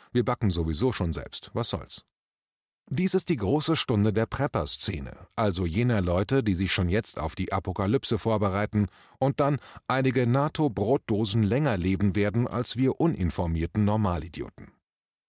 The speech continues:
Wem nützt es? Bei den meisten Seuchen der letzten beiden Jahrzehnte ist das ganz klar.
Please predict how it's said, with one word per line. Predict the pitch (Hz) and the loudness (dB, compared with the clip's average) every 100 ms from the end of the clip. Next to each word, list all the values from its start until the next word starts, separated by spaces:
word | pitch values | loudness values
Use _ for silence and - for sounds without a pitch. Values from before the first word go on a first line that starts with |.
| _ _ _ _ _ - | _ _ _ _ _ -6
Wem | 104 107 87 92 | 0 2 2 2
nützt | 156 - - | 2 0 -8
es? | 67 - - _ _ _ - - | -10 -12 -12 _ _ _ -14 -2
Bei | 123 | 0
den | 127 123 | 4 4
meisten | 131 160 - 160 | 4 2 2 2
Seuchen | 104 101 104 123 | 4 2 2 2
der | 107 | 2
letzten | 101 - 110 | 0 -2 0
beiden | 98 95 98 | 0 2 2
Jahrzehnte | 95 90 - 90 92 | 0 0 0 0 0
ist | 98 - | -2 -2
das | 107 113 | -2 -2
ganz | - 107 - | -2 -2 -2
klar. | - 143 98 76 | -2 0 0 -4